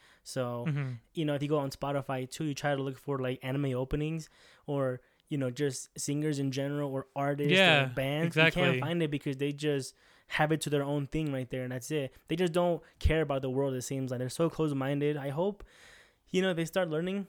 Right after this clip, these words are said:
Speaker 1: and they start expanding a little bit, 'cause I know, you know, there's a few people that, like you say, uh, um,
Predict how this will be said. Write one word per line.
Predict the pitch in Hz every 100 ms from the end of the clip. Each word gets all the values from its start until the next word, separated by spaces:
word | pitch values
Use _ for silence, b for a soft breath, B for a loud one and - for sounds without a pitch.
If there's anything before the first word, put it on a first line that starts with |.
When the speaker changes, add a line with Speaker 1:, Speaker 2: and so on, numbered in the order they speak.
| - -
Speaker 1:
and | 139 139
they |
start | 135 160 156
expanding | 139 127 147 175
a |
little | 180 190
bit, | 190 208 196
'cause | 170 156
I |
know, | 156 151
you | 165
know, |
there's | 156 165 170
a | 156
few | 190 202
people | 202 190
that, | 185 180
like | 151 151
you |
say, | 139 156
uh, | 139 135 -
um, | 139 131